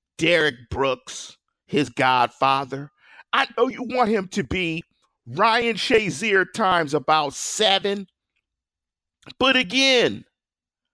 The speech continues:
relax, meditate,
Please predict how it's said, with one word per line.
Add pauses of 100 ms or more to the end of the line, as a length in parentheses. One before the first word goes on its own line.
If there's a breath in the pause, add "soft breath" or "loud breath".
(680)
relax, (680 soft breath)
meditate,